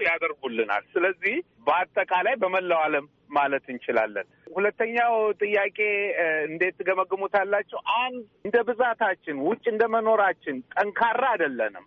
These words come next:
የአቅማችንን ያህል እያደረግን አይደለንም። አሁን ለምሳሌ ከኢትዮጵያ ሞያሌ ወደ ኬንያ የተፈናቀሉ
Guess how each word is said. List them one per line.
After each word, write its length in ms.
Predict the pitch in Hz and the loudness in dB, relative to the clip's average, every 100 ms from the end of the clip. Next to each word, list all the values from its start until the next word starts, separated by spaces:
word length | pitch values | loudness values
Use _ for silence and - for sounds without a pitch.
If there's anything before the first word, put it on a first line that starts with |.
| _ _ _ _ - | _ _ _ _ -2
የአቅማችንን 800 | 214 226 - 240 247 220 226 220 | -2 -2 -2 -2 0 -2 0 0
ያህል 200 | 262 208 | 0 0
እያደረግን 580 | 196 190 185 202 226 165 | 0 2 0 0 0 0
አይደለንም። 560 | 131 117 113 107 101 _ _ _ - | 0 2 2 0 -6 _ _ _ 0
አሁን 400 | 143 175 190 226 | 2 2 0 -2
ለምሳሌ 500 | 214 202 190 220 190 208 208 165 - | -2 -4 -2 0 0 0 0 -2 0
ከኢትዮጵያ 1040 | 151 147 131 127 107 98 123 160 147 180 | 2 2 2 0 0 0 0 -2 0 0
ሞያሌ 360 | 160 156 165 170 | 2 2 2 2
ወደ 180 | 180 165 | 0 0
ኬንያ 280 | 170 180 175 | -2 0 0
የተፈናቀሉ 600 | 160 175 180 170 165 | 0 -2 0 0 2